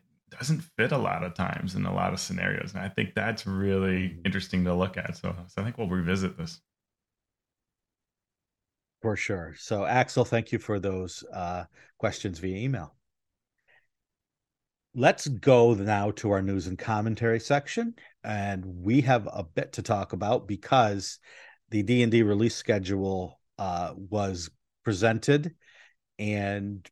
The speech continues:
Speaker 2: they're increasing prices plus putting out books.
Speaker 1: Mm-hmm.
Speaker 2: So let's talk about all of that.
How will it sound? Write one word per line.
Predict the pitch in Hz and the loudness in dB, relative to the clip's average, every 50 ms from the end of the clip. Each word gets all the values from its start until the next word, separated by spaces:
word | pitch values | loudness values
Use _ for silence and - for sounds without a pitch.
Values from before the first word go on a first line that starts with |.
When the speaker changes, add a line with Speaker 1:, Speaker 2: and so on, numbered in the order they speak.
| _ - | _ 2
Speaker 2:
they're | 123 113 107 104 104 107 107 104 | 2 4 4 4 2 0 0 -2
increasing | 110 110 104 - 120 117 - - 110 110 | -2 -4 -4 -4 -4 -4 -2 -4 -6 -4
prices | - - 127 131 147 139 - 208 208 190 - - | 2 4 4 4 4 2 -2 -4 -4 -4 -6 -8
plus | - - 135 131 135 135 135 - - 127 123 - | -6 -2 -2 0 0 -2 -4 -8 -14 -16 -16 -6
putting | - - 151 147 143 151 | 0 2 2 4 4 2
out | 160 170 165 | 2 0 2
books. | 170 220 240 139 - - - - - _ _ _ _ 95 | 2 2 2 2 0 -6 -14 -16 -16 _ _ _ _ -14
Speaker 1:
Mm-hmm. | 92 85 - - - 98 107 113 98 80 - _ _ _ _ _ _ _ _ _ _ _ _ - | -12 -12 -12 -8 -6 -6 -4 -4 -6 -8 -12 _ _ _ _ _ _ _ _ _ _ _ _ 0
Speaker 2:
So | - 120 113 | 2 4 4
let's | 117 127 127 - - | 4 4 2 0 2
talk | - 127 131 139 139 - | 4 6 6 6 6 6
about | 147 139 143 143 147 151 - | 6 8 10 8 8 6 2
all | - - 92 98 104 110 113 110 123 123 92 | -4 -4 0 2 2 2 4 4 4 2 2
of | - 117 117 104 90 | 2 0 0 -2 -4
that. | 85 73 71 71 - _ - - | -6 -6 -8 -8 -12 _ -18 -20